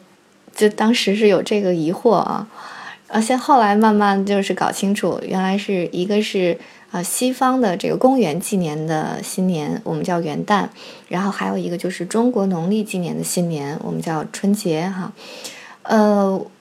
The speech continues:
这个我记得小的时候好像是没有怎么过元旦的，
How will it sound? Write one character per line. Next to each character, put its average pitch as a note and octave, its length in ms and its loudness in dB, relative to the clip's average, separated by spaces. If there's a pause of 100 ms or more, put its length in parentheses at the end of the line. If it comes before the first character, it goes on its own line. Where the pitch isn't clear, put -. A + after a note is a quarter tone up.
(280)
这 C#4+ 220 2
个 B3 180 6
我 A3 120 4
记 D#4 120 0
得 D4+ 140 4
小 G3 320 2
的 G#3 100 2
时 A3 140 0
候 A3+ 140 0
好 G#3 200 -4
像 A3 240 0
是 A3 140 -2
没 F3+ 280 0
有 G3 140 0
怎 G3+ 160 -4
么 D#3 220 -2
过 F#3 300 0
元 E3 340 -2
旦 F#3+ 320 0
的， - 240 -4